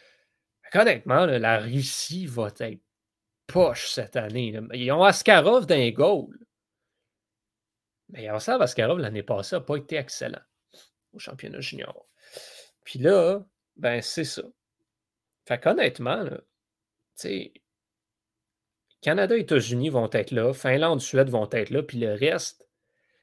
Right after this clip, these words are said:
hi, sera pas fameux. La Russie, là, hey, c'est son, non,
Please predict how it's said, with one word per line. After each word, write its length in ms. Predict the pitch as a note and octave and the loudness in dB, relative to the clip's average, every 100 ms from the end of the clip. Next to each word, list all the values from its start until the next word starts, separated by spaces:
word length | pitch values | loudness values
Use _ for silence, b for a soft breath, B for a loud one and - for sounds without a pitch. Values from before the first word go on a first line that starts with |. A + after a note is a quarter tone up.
| _ _ _ | _ _ _
hi, 360 | A3+ B3+ G3+ C3+ - - - - - _ _ _ _ _ _ B B B B B B B B _ _ _ _ _ _ _ - _ | -2 2 2 0 -6 -8 -10 -12 -18 _ _ _ _ _ _ B B B B B B B B _ _ _ _ _ _ _ -20 _
sera 200 | - C3+ | -6 -4
pas 120 | C3+ E3+ | 0 2
fameux. 320 | C#3+ A#2 - _ _ _ _ | 2 -2 -12 _ _ _ _
La 160 | B2 A#2+ | -6 -4
Russie, 420 | A2+ A2+ - G3 | -4 -6 -6 -6
là, 260 | D3 C3+ - | -6 -6 -6
hey, 160 | B2 A2+ | -8 -6
c'est 260 | - - | -8 -10
son, 540 | C#3+ - - - - - - - | -10 -10 -10 -14 -16 -18 -18 -14
non, 80 | D3 | -14